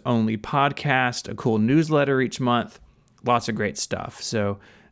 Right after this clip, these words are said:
uh, if you haven't joined, now is a, is an absolutely great time to do so. You can find,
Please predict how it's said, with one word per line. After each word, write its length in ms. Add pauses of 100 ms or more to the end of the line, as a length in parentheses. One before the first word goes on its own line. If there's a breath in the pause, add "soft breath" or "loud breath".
uh, 140
if 100
you 120
haven't 280
joined, 380
now 300
is 220
a, 280
is 140
an 160
absolutely 480
great 420
time 380
to 100
do 220
so. 400 (840 soft breath)
You 120
can 120
find, 480